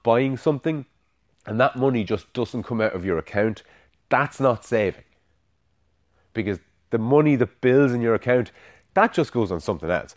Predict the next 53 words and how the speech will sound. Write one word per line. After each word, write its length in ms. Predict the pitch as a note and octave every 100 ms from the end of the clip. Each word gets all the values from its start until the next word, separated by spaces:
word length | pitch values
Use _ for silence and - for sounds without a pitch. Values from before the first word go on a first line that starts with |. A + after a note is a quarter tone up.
| - -
You 120 | F#3+
go 140 | G3+
to 120 | F3+ D#3+
an 60 |
A 120 | D3
T 160 | C#3 C3+
M 100 | B2+
machine 400 | A2 - A2+ F#2+ - -
and 140 | - A2
you 60 |
say 180 | G#2 B2
to 60 | A2+
yourself, 420 | G#2+ G#2+ G2+ E2+ - - - -
"Oh, 320 | A2+ A#2 A2+
I'm 240 | G2 D#2 G#2+
going 160 | C3+
for 80 | A2
a 60 | G#2+
few 160 | A2
scoops 340 | G2+ - G#2+ -
now. 220 | G#2+ F#2
How 180 | E2 A#2
much 220 | C3 -
will 80 | G#2+
I 40 |
take 280 | F#2 G#2+ F2+
out?" 180 | E2 A#1 - _ _ _ _ _ _ _ _ -
What 420 | A2+ D3 F#3 -
you 80 | F3+
take 300 | - D#3 D#3
out 160 | D3+
of 120 | C3
your 140 | A#2+ A2+
account 460 | G2+ A#2 A#2+ A2 - _ _ _
is 180 | G#2+ F#2
typically 460 | - F3 E3+ D#3 C#3
dependent 520 | A#2 - B2 A2+ G2
on 140 | F#2
what's 220 | F2+ D#2+ -
in 180 | - B2
your 160 | A2+ D2+
account. 480 | C2+ C#2 - - - _ _ _
So 160 | -
if 80 | C#3
your 160 | B2+ E3
account 380 | - D#3+ D#3 B2+
is 80 |
a 80 | A2+
little 200 | A2+ -
bit 140 | G#2 F#2+
healthier 380 | B2 C#3+ D3
than 100 | C3+
usual, 380 | C#3+ D3+ D#3+ D#3+